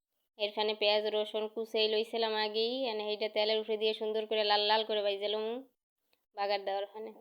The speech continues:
এই প্রায় হয়ে গেছে, ভাজা প্রায় শেষ। এবার শাকের মধ্যে দিয়ে দিব সুন্দর করে,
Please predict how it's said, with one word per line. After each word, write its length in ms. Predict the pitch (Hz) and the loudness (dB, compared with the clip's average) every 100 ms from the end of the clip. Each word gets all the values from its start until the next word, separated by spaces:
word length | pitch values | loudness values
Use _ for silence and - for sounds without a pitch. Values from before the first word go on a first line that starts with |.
| - _ _ _ - - | -20 _ _ _ -20 2
এই 180 | 214 220 | 4 4
প্রায় 320 | 214 220 220 | 6 8 10
হয়ে 240 | 208 208 | 8 6
গেছে, 480 | 214 214 214 220 254 - _ _ _ _ _ _ _ _ _ _ _ _ _ _ _ _ _ 214 | 4 2 0 -6 -6 -12 _ _ _ _ _ _ _ _ _ _ _ _ _ _ _ _ _ -2
ভাজা 280 | 196 196 208 | 2 2 0
প্রায় 320 | 208 208 208 | 0 0 0
শেষ। 400 | 208 202 202 202 - - - _ _ _ _ _ _ _ _ _ _ _ _ _ _ _ | 0 -2 0 -2 -8 -20 -20 _ _ _ _ _ _ _ _ _ _ _ _ _ _ _
এবার 240 | 202 202 214 | -6 -4 -2
শাকের 340 | 220 208 214 | 0 0 0
মধ্যে 260 | 220 214 208 | 0 -2 -2
দিয়ে 200 | 208 208 | 0 0
দিব 160 | 214 | 0
সুন্দর 400 | 214 214 208 208 | -2 -4 -2 -4
করে, 460 | 208 202 208 208 | -4 -2 -2 -4